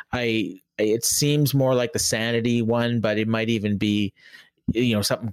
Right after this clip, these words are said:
different. And whatever it is, I like it. It's compelling. She looks great. And, uh, the fire she showed, like, I think she's just, like, right in there. And, and on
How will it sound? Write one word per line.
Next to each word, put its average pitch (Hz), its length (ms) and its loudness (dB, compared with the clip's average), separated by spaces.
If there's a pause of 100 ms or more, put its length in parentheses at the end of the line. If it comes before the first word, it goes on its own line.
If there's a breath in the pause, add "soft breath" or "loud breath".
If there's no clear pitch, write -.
(140)
different. 98 480 -4 (100)
And 110 260 -2
whatever 135 260 0
it 131 80 0
is, 123 220 2
I 104 60 0
like 110 340 -2
it. 160 240 0
It's 104 160 -6
compelling. 131 680 0 (260 loud breath)
She - 140 -4
looks 110 300 -2
great. 104 580 -2 (440 loud breath)
And, 110 480 -2
uh, 104 120 2
the 104 120 -4
fire 117 320 -2
she 120 180 -2
showed, 113 480 0
like, 104 160 -2
I 101 60 -4
think 110 200 -4
she's - 240 -4
just, - 300 -4
like, 101 160 -2
right 113 320 -2
in 120 160 0
there. 104 340 0
And, 117 200 -4
and 117 180 -2
on 107 340 -4